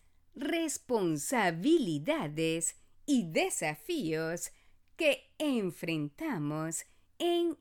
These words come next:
el presente y esperar que todo se solucione por sí solo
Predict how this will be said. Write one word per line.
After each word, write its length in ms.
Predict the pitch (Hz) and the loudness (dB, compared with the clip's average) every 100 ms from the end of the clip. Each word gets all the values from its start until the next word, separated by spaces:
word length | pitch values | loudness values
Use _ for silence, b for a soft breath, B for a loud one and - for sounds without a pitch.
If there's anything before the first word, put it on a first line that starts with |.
| _ - | _ -2
el 340 | 320 320 302 - - | 2 2 0 -4 4
presente 960 | 294 277 - 196 143 139 - 147 151 - _ _ _ - | 6 6 2 -2 0 -4 -4 -6 -6 -12 _ _ _ 0
y 240 | 247 220 - | 2 0 -2
esperar 1300 | 156 - - - 294 349 381 294 151 147 160 170 b b b _ | -2 -4 -6 -6 -2 0 0 -2 -2 -2 -2 -4 b b b _
que 300 | - 240 175 _ | 0 0 -2 _
todo 580 | 302 247 156 156 156 - _ _ - | -2 0 0 -2 -4 -8 _ _ -8
se 380 | - 170 143 _ | -2 -2 -4 _
solucione 1400 | - - 202 160 147 233 320 - 370 269 160 156 165 180 _ _ _ _ _ | -8 -2 0 0 0 -2 -4 -2 0 0 0 -2 -4 -6 _ _ _ _ _
por 480 | 294 240 180 151 147 | 2 4 2 0 -6
sí 340 | - - 330 370 | -8 -2 0 0
solo 800 | - - 381 247 160 160 165 | -2 -2 0 2 0 0 -2